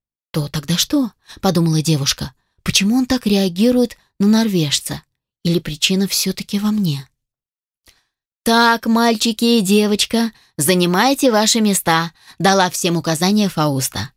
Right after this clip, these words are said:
"Я иду открывать осенний аукцион. Сейчас здесь будет очень людно". Владислав и Соня заняли вип-места, с которых очень хорошо можно было рассмотреть аукционные предметы.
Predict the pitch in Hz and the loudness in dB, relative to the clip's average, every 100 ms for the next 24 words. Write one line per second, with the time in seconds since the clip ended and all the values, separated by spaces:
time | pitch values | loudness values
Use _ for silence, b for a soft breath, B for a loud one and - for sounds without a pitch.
0 | _ _ _ 175 240 302 302 233 277 262 | _ _ _ 0 2 4 2 4 2 0
1 | 196 190 202 240 - - 170 - 165 220 | -4 -2 0 -2 -4 -4 -2 -2 0 2
2 | 214 202 175 170 160 - 143 135 135 - | 0 0 0 -2 -2 -2 -2 -2 -4 -10
3 | _ _ _ - 233 247 277 254 180 175 | _ _ _ -2 2 2 2 0 -2 0
4 | 254 196 190 214 226 - 226 269 - 233 | 0 0 0 0 -2 0 0 2 0 2
5 | 214 170 156 139 147 147 160 _ _ _ | 2 2 2 0 -2 -2 -6 _ _ _
6 | _ B B 185 214 214 240 269 254 254 | _ B B 0 2 2 2 2 0 0
7 | - 254 240 233 202 220 214 208 202 185 | 0 0 2 0 0 0 2 2 0 0
8 | 190 170 165 - 185 247 b b b - | -2 0 -2 0 0 0 b b b -2
9 | 190 - 190 220 - 202 196 180 165 220 | 0 2 0 0 0 0 0 0 0 2
10 | 214 202 185 175 196 185 B - 220 - | 2 0 0 2 0 0 B -2 -2 2
11 | 226 226 170 147 - - 165 160 - 160 | 0 2 0 0 -2 -2 0 -2 -2 0
12 | 175 180 165 160 139 127 - 98 | 0 0 0 -2 0 -2 -4 -10